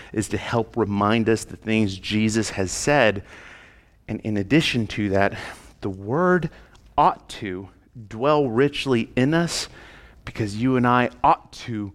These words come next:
revel in the word of God daily. That's where it begins.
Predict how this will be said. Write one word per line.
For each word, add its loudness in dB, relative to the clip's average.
revel -6
in -8
the -6
word -6
of -10
God -6
daily. -10
That's -14
where -10
it -12
begins. -8